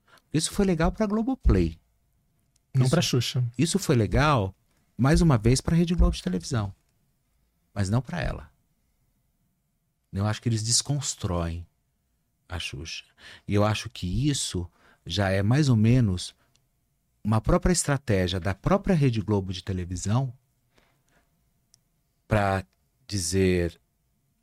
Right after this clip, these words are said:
Speaker 1: "Nós não vamos ter você, mas nenhuma outra emissora também vai te contratar. Então nós vamos acabar com a sua imagem."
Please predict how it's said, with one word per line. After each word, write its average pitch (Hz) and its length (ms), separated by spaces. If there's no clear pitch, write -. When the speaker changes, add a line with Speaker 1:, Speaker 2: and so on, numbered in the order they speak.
Speaker 1:
"Nós 113 280
não 143 160
vamos 180 320
ter 117 180
você, 101 460
mas 87 200
nenhuma 110 440
outra 110 280
emissora 95 360
também 104 280
vai 98 120
te - 140
contratar. 107 560
Então 90 260
nós 90 180
vamos 92 400
acabar 110 1300
com - 100
a - 20
sua 85 220
imagem." 76 440